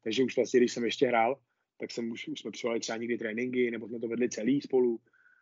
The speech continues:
Takže, takže jsme prostě, ne, to, co jsme chtěli dělat my, že jo, samozřejmě, prostě hrát, hrát, hrát, žádný běhání. To jsme dělali malý hry, stavěčky, prostě, prostě to, co, to, co jsme mysleli, že, že, že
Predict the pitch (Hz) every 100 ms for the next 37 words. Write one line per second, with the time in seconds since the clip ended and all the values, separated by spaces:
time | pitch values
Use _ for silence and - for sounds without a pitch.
0 | _ _ - 110 117 110 110 110 110 107
1 | 104 113 - 117 101 107 107 107 98 95
2 | - - - - 117 - 131 117 123 123
3 | 123 - 120 117 110 101 104 104 101 104
4 | 104 101 107 110 113 113 117 110 113 113
5 | 110 110 113 113 101 123 117 101 110 117
6 | - - - - - - - 110 - 113
7 | 113 117 107 127 120 120 104 113 120 131
8 | - - 117 104 107 101 - 101 104 -
9 | 110 107 - - - - 104 110 - 113
10 | 104 113 107 117 101 113 110 107 _ _
11 | _ _ _ - 104 113